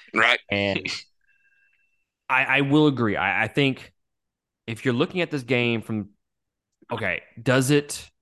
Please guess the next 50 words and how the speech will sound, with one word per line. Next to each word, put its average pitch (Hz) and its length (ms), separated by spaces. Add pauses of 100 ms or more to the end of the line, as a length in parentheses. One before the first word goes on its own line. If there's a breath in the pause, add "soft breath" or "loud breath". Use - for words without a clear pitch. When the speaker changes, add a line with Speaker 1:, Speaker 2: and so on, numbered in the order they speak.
(220)
Speaker 2:
live 127 420
up - 400
to 135 200
those 120 180
expectations 101 760
of 95 80
Breath 98 220
of 101 60
the 92 60
Wild? 90 260 (680 loud breath)
I 131 80
mean, 151 160
it 147 100
kinda 269 300
has 147 440
to 131 260
because 143 600
it's 147 300 (760)
Breath 107 240
of 165 60
the 170 80
Wild 208 380
two 233 140
point 240 220
oh, 320 100
like 135 200
you 170 100
said. 180 360
So, 123 120
I 123 40
mean, 135 240
it 139 100
already 151 300
has 156 280
that 104 260
base 120 300
game 113 460
there. 92 480 (680)
And 104 240
they've 117 140
just 117 220
changed 127 600
some 123 240
of 107 160
the, 98 260
uh, 90 220
some 120 200
of 98 60
the 90 60
scenery, 113 460